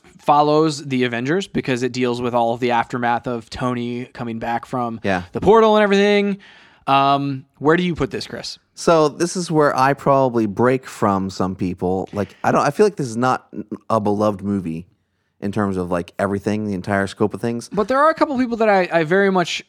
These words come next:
Speaker 1: respect opinions of, like, being like, "Hey, this movie is really good," or
Speaker 2: Yeah.
Speaker 1: at least, at least half of it is really good, is what
Speaker 2: Yeah.
Speaker 1: they say.
Speaker 2: Um, I'm gonna put this,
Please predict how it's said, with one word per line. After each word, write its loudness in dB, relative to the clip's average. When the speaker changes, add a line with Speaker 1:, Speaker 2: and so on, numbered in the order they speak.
Speaker 1:
respect -2
opinions 0
of, 2
like, -2
being -2
like, -2
"Hey, 2
this -2
movie 2
is -4
really -4
good," 2
or 0
Speaker 2:
Yeah. 2
Speaker 1:
at 2
least, -4
at -2
least -2
half 0
of -6
it -6
is -8
really -8
good, -10
is -10
what -8
Speaker 2:
Yeah. -4
Speaker 1:
they -8
say. -18
Speaker 2:
Um, 4
I'm 4
gonna 4
put 0
this, 0